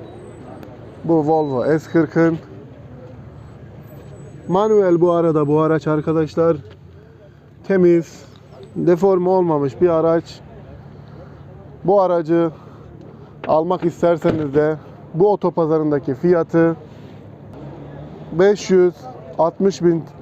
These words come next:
T L diye yazmışlar. Bu Volvo S kırk fiyatı uygun mu değil mi yorumlarda belirtirseniz biz de seviniriz. Dediğim gibi ulaşmak isterseniz de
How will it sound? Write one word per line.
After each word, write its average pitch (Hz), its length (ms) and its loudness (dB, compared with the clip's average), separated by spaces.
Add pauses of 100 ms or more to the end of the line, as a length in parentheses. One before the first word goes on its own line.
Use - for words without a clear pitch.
(140)
T 170 200 4
L 175 160 4
diye 165 320 2 (460)
yazmışlar. 170 680 2 (180)
Bu 180 280 4
Volvo 165 580 0 (640)
S 170 300 2
kırk 180 260 4 (1120)
fiyatı 165 600 2 (420)
uygun 170 360 2
mu 147 200 0
değil 175 160 4
mi 147 220 2
yorumlarda 147 580 2
belirtirseniz 143 800 0
biz 151 160 0
de 151 80 4
seviniriz. 151 680 0 (3750)
Dediğim 185 360 4
gibi 165 180 2
ulaşmak 180 540 0
isterseniz 180 680 0
de 160 200 2